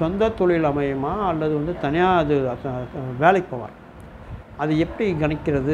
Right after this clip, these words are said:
அப்படின்னு சொல்லிட்டு அது இம்-, சிம்பிளான வழிமுறைகள் சொல்லி கொடுத்துருக்கேன். இது வந்து ஜோசியர்களுக்கெல்லாம் புரியும். அது ஜோசியர்களுக்காக போட்ட வீடியோ தான். அதுலேயே நான் என்ன சொல்லியிருந்தேன்னா, அடுத்து வந்து இந்த மாதிரி தொழில் சம்மந்தப்பட்டது, சொந்த தொழில், அது சொந்த business பண்ணுறவங்க, இந்த மாதிரி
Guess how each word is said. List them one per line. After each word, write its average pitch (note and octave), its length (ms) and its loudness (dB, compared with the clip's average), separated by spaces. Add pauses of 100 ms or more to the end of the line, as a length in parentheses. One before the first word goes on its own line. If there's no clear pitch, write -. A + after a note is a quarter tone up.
அப்படின்னு D3 320 -2
சொல்லிட்டு C3 340 -4 (260)
அது A#2+ 220 -6 (280)
இம்-, E3+ 180 -2
சிம்பிளான F#3+ 500 2 (420)
வழிமுறைகள் D3+ 560 -2
சொல்லி D3 160 -2
கொடுத்துருக்கேன். C#3 520 -2
இது D#3 140 0
வந்து D#3+ 140 0 (100)
ஜோசியர்களுக்கெல்லாம் D#3 760 -2 (160)
புரியும். D3+ 340 -2 (460)
அது C3+ 180 0
ஜோசியர்களுக்காக F3+ 760 4
போட்ட C3+ 320 -2
வீடியோ C#3+ 200 -2 (100)
தான். - 120 -14 (640)
அதுலேயே F#3 260 4
நான் F#3 120 2
என்ன G3 100 0 (100)
சொல்லியிருந்தேன்னா, D#3 420 2 (100)
அடுத்து F3+ 280 0 (160)
வந்து D#3+ 260 0
இந்த D#3 180 -2
மாதிரி E3+ 200 2 (180)
தொழில் G3 300 2
சம்மந்தப்பட்டது, D3 600 -2 (220)
சொந்த D3+ 300 0
தொழில், C#3+ 280 2
அது C#3+ 80 0 (120)
சொந்த D3+ 160 -2 (100)
business C#3+ 340 -2
பண்ணுறவங்க, C3 420 -2 (600)
இந்த D#3 180 2
மாதிரி C#3+ 200 4